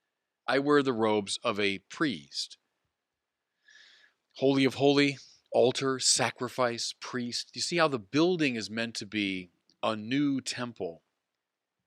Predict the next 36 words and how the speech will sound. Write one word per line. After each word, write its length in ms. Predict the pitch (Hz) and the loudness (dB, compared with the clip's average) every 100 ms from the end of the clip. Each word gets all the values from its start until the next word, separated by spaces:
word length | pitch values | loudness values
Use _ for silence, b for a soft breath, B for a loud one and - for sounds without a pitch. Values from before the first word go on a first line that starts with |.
| _ _ _ _ _ _ _ - | _ _ _ _ _ _ _ -8
And 120 | 143 | 2
that 160 | 170 170 | 2 4
means 400 | 190 220 185 131 | 2 2 0 -4
the 100 | 139 | -8
place 440 | - 185 185 - | 2 4 4 2
of 140 | 156 | -6
right 300 | 143 160 160 - | 6 8 8 -2
praise. 760 | - 170 135 98 82 - - - _ _ | 4 8 8 6 -2 -8 -8 -10 _ _
That 140 | - 131 | 0 2
means 300 | 156 175 135 | 2 0 -2
the 100 | 131 | -8
place 580 | - - 190 226 - 139 | -10 4 6 6 2 0
where 500 | 123 110 95 90 95 b b | 2 2 2 -2 -12 b b
the 100 | - | -6
praise 680 | 117 - - 160 180 202 180 | -6 -8 2 8 8 8 2
of 120 | 165 | 0
the 100 | 147 | -2
people 500 | 131 - 165 - 127 127 | -6 -4 -4 0 -2 -2
is 220 | 139 104 | -8 -10
rightly 460 | 101 139 139 143 139 | 2 2 2 -6 -4
ordered. 400 | 143 143 104 82 b b - | 4 4 2 -4 b b -10
And 100 | 131 | 0
remember 180 | 170 180 | 2 6
now 140 | 151 | 6
our 120 | 127 | 6
first 360 | 113 160 147 - | 2 -2 -4 -2
reading 240 | 143 131 | -2 -2
for 160 | 117 113 | -4 -8
today, 460 | 120 120 120 101 _ _ _ _ | 0 4 4 0 _ _ _ _
that 160 | 131 104 | -8 -6
beautiful 400 | 135 160 147 127 | 2 2 2 -4
vision 480 | 104 131 117 101 90 _ _ _ _ _ _ _ - | 0 0 0 -8 -14 _ _ _ _ _ _ _ -10
from 140 | - 120 | -6 -6
the 80 | |
prophet 380 | 107 131 120 120 | 0 2 2 0
Ezekiel. 540 | 110 123 139 117 95 | -2 -2 -2 -6 -8